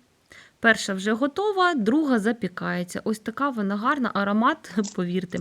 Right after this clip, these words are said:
вона зараз така хрумка. Аромат на весь будинок надзвичайний. Вона охолола, звичайно, це та страва, яку треба їсти таку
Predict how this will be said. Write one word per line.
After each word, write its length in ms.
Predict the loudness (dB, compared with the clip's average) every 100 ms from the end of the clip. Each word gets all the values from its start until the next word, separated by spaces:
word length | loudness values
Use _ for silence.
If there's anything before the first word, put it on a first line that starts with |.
| -6
вона 540 | -6 -4 -2 -2 -2 -2
зараз 280 | -4 -6
така 340 | -10 -8 -6 -6
хрумка. 640 | -6 -4 -4 -4 -4 -6 -10 _ -20 _ _ _ _ -20 -20 _ _ _ _ _ _ _ _ _ _ _ _ -20 _ _ -16 -2
Аромат 440 | 0 2 0 -2
на 120 | -2
весь 220 | -2 -2
будинок 600 | -2 -4 -2 0 0 -2 -4
надзвичайний. 1300 | -2 -2 -4 -4 -4 -6 -6 -6 -4 -4 -6 -12 _ _ -4
Вона 360 | 0 2 2
охолола, 520 | 0 -2 -2 0 0
звичайно, 640 | 0 -2 -2 0 0 0 -2
це 180 | -6 -4
та 200 | -4 -4
страва, 380 | -2 0 0
яку 220 | -2 -2 -4
треба 380 | -2 0 0
їсти 500 | 0 0 -2 -2 -6
таку 480 | -6 -8 -6 -4 -4